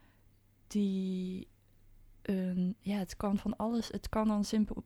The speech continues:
symboliseren een soort van, eh, droomwereld of, eh,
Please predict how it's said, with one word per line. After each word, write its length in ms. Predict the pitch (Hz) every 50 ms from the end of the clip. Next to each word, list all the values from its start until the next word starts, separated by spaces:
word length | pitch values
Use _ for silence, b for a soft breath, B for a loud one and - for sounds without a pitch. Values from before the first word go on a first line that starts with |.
| - _ _
symboliseren 840 | - - - 214 208 202 208 202 202 180 170 185 196 208 220 220 214
een 80 | 202
soort 260 | 196 - 202 196 - -
van, 300 | - 185 185 180 180 b b b b b b b b b b b b b b b - - - -
eh, 120 | - 175 170 165 170 165 165 165 165 165 165 160
droomwereld 1200 | - - 175 180 185 208 226 233 233 226 226 233 233 233 233 226 226 233 240 240 - - - - - - _ _ _ _ _ _ - -
of, 440 | - 180 175 170 - - - - - -
eh, 120 | - 180